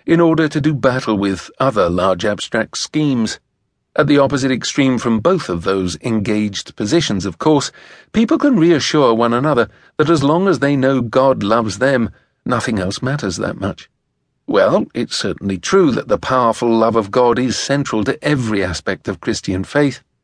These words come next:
But when that belief is challenged, either by skeptics or by voices within ourselves, we need to look hard, not simply at relevant biblical texts, but also at our traditional formulations of what precisely we mean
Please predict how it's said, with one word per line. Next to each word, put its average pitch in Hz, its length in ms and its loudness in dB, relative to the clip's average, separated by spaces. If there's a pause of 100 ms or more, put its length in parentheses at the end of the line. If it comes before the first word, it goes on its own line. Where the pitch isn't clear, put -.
(520)
But 180 120 4
when 220 260 2
that 285 220 2
belief 160 320 0
is 127 120 -2
challenged, 117 640 -2 (200)
either 139 180 4
by 113 160 0
skeptics - 760 -4
or 95 80 -2
by 92 180 0
voices 101 500 -2
within 98 300 -4
ourselves, 127 720 0 (560)
we 202 160 4
need 226 220 2
to 165 100 2
look 143 180 0
hard, 123 400 0 (260)
not 185 240 2
simply 151 460 2
at - 140 -4
relevant 120 600 2
biblical 113 420 -2
texts, - 680 -6 (380)
but 156 100 4
also 165 380 4
at 156 40 2
our 143 200 2
traditional 135 580 0
formulations 143 800 2
of 104 140 -2
what 147 240 0
precisely 139 720 -4
we 110 160 0
mean 170 400 2